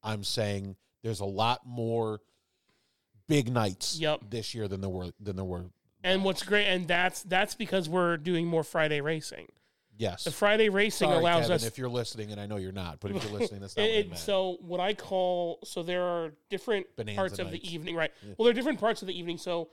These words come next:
Speaker 2: when I get there, I sit down, pre-race, blah, blah, all that stuff. Then there's what I call, uh, eating your vegetables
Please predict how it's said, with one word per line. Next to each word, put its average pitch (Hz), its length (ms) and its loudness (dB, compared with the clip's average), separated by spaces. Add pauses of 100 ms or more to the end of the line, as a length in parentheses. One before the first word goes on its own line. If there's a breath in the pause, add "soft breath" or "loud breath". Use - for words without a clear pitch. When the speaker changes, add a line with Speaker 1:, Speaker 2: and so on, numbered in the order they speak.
(220 soft breath)
Speaker 2:
when 175 100 -4
I - 20 -2
get 190 220 -2
there, 180 160 0
I 170 80 0
sit 156 160 -8
down, 156 320 -2
pre-race, 151 480 -4
blah, 151 100 -8
blah, 151 140 -4
all 147 80 0
that 143 100 -6
stuff. - 200 -6 (320 soft breath)
Then 202 160 0
there's 202 200 2
what 170 100 0
I 165 120 2
call, 151 560 -2 (260)
uh, 151 140 -6
eating 196 280 -4
your 185 120 -2
vegetables 180 720 2